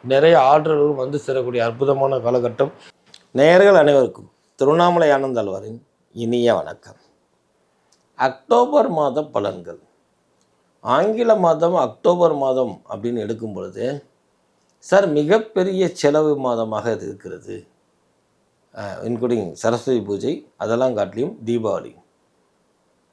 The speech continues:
தெய்வ அனுகூலங்கள்னால வளமும் பெறுறோம். அதுபோக மகிழ்ச்சி, குடும்பத்தோட, உற்றார் உறவினோட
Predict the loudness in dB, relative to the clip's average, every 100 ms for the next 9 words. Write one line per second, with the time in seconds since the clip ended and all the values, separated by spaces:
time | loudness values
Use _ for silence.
0 | _ _ _ _ _ _ _ _ _ _
1 | _ _ _ -4 2 4 4 2 2 2
2 | 2 2 2 0 0 0 -2 -2 -2 0
3 | 2 0 -2 -12 _ _ _ _ 0 2
4 | 2 2 -4 -2 0 0 -2 -6 -8 _
5 | _ _ _ _ _ _ -4 -2 0 2
6 | 2 2 0 -2 -12 _ -12 -2 0 2
7 | 0 0 -6 -4 2 2 2 -2 0 0
8 | 2 2 2 -4 2 4 4 2 0 -2
9 | -4 0 0 0